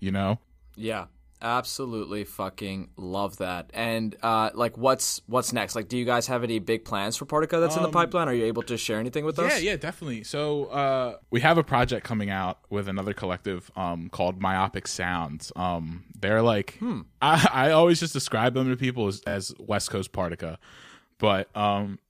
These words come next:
Speaker 1: they are kinda just like us. They don't give away the samples or anything, but they're just, like, really, really cool. We, we, we like their vision a lot and, and their sound, and we kind of, um, debuted our,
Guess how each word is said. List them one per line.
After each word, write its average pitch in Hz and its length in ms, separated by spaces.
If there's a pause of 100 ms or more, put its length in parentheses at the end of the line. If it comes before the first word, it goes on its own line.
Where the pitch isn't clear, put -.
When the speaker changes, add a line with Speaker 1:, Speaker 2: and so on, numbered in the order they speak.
(160)
Speaker 1:
they 156 220
are 151 220
kinda 156 320
just 143 300
like 127 220
us. 117 280
They 127 100
don't 147 220
give 113 160
away 107 160
the 98 80
samples 101 400
or - 20
anything, 95 560
but 101 140
they're 110 160
just, 123 180
like, 110 180
really, 104 300
really 98 400
cool. 98 380
We, 101 120
we, 101 300 (120)
we 110 160
like 107 180
their 107 100
vision 98 300
a 92 80
lot 90 260
and, 92 240 (260)
and 98 120
their 95 80
sound, 92 460
and 87 300 (240)
we 117 120
kind 123 240
of, 101 160
um, 95 420
debuted 107 600
our, 90 480